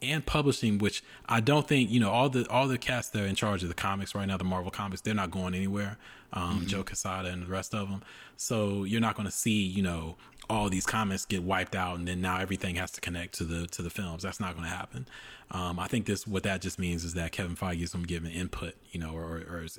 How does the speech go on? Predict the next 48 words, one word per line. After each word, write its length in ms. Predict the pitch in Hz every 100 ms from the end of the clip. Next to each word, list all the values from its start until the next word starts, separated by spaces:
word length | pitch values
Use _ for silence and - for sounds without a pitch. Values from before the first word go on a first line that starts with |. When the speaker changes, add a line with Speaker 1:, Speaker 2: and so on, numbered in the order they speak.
| -
Speaker 1:
available 480 | 90 98 95 85 85
to 120 | -
give 120 | 87
input. 420 | 87 85 - 90 - - - - -
But 100 | -
I 60 | 98
think 120 | 101
his 100 | 92
focus 340 | - 95 - 85
is 80 | 85
still 220 | - 92
gonna 160 | 87
be 120 | 82 87
on 100 | 85
the 80 |
cinematic 520 | - 101 87 85 85 82
stuff. 280 | - 87
So 340 | - - 85 85 - - - - -
T 240 | - 135
V, 220 | 123 117
film, 600 | 104 113 107 104 101 101 104
you 80 |
know, 200 | 107 98 98 - - - -
it, 220 | - - -
it's, 200 | - - -
everything's 380 | 131 143 147 120
gonna 100 | 113
be 60 |
connected 400 | 104 110 107 107
now. 160 | 104 101
But 100 | 98
I, 100 | 101 -
I, 160 | 107 104 -
I 100 | -
guess 420 | 95 123 127 127 - - - - -
over 160 | - 117
the 100 | 107
next 200 | 107 107
couple 240 | - 104
months, 360 | 90 92 107 -
we'll 160 | 98 92
learn 340 | 95 95 95
more 480 | 90 92 95 95 92
how 180 | 85 95
that's 200 | 92 -
gonna 160 | 92
flesh 320 | 85 - 90 -
out. 280 | 98 98